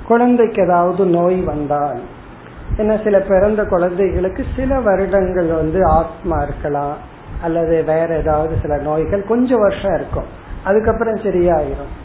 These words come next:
ஆனா இவங்க முடிவு பண்ணிடுவாங்க, பர்மனெண்டா அந்த குழந்தை அப்படித்தான் இருக்க போகுது அப்படின்னு சொல்லி. அப்படி சில ரோகங்கள், சில நோய்கள் குழந்தைக்கு வந்தா அதை இவர்கள் அதிகமாக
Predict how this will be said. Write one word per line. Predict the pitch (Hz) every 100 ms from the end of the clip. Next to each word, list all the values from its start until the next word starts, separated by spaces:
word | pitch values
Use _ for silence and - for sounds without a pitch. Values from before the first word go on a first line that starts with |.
| - -
ஆனா | 165 190
இவங்க | 208 196 185
முடிவு | 175 185 214
பண்ணிடுவாங்க, | 196 180 170 170 151 151 - - - - -
பர்மனெண்டா | - 165 185 196 185 180 208
அந்த | 196
குழந்தை | 175 170 165 175
அப்படித்தான் | 165 151 151 170 160
இருக்க | 151 165
போகுது | 160 147 131 123 139 127 - - - - - -
அப்படின்னு | 180 143 147 151 156
சொல்லி. | 139 123 135 - -
அப்படி | 170 170 190 196 165 185 - - -
சில | - 277 285
ரோகங்கள், | 233 180 190 185 175 165 151 151 -
சில | 208 226 240
நோய்கள் | 185 202 214 202 190
குழந்தைக்கு | 180 165 165 170 165 165
வந்தா | 143 143 139 135 135 - - -
அதை | - 208 240
இவர்கள் | 226 190 185 180
அதிகமாக | 151 147 165 170 156 151 143